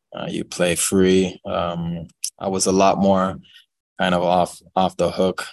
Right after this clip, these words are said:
um, not as much experience. Um, and, you know, the older you get, the more you understand what what is expected of you, what your role is, what you need to, you know, to give to the team.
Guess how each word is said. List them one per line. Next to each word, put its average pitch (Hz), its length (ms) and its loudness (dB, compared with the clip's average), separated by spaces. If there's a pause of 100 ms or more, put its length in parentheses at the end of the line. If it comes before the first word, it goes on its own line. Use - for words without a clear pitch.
(140)
um, 87 540 -6
not 92 220 0
as 85 140 -4
much 90 440 0
experience. 90 920 0
Um, 87 460 -6 (120)
and, 92 380 -6
you 101 80 0
know, 90 120 2
the 95 120 2
older 95 280 6
you 90 160 4
get, 92 320 0 (500)
the 98 60 -6
more 92 180 2
you 90 120 2
understand 87 600 -2
what 87 180 -2 (1300)
what 87 180 -2
is 90 100 -2
expected 98 500 0
of 92 140 0
you, 98 180 0
what 95 140 2
your 87 140 -2
role 98 360 2
is, 98 260 0
what 92 140 -4
you 92 120 -6
need 92 160 -4
to, 87 360 -4
you 90 100 -6
know, 87 200 -6
to - 120 -8
give 90 240 -6
to 98 100 -2
the 90 140 -2
team. 95 400 0